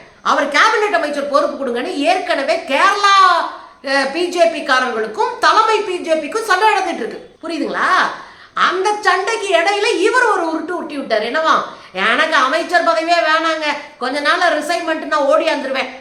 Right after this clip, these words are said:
அப்படின்னு அவர் உருட்டி விட பெரிய சிக்கல்ல இருக்கு பி ஜே பி கும்பல். அதுல அவர் சொல்றார், "நான்லாம் எனக்கு திரைப்படத்துல நடிக்க தாங்க இன்ட்ரெஸ்ட், திரை உலகத்தை எல்லாம் விட்டுட்டு என்னால வெளியெல்லாம் வர முடியாது,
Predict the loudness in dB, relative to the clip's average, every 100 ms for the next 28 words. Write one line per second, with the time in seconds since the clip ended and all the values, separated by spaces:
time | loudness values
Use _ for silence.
0 | -4 2 2 0 -6 -2 0 2 4 6
1 | 4 2 -2 -2 -2 -2 0 0 0 -6
2 | -16 -2 2 2 0 -4 -6 -8 -8 -8
3 | -10 -6 -4 -4 -8 -8 -8 -6 -6 -6
4 | -8 -12 -12 -8 -8 -6 -8 -10 -18 -6
5 | -2 2 2 2 0 0 0 2 4 4
6 | 2 0 -4 -4 -2 -2 0 -2 -2 -4
7 | -4 -2 -2 -4 -4 -4 -4 -2 -4 -6
8 | -14 -20 _ 0 2 4 2 2 2 2
9 | 0 0 -2 -6 -4 -2 0 0 -2 0
10 | 0 2 2 0 -2 -2 -4 -6 -14 -20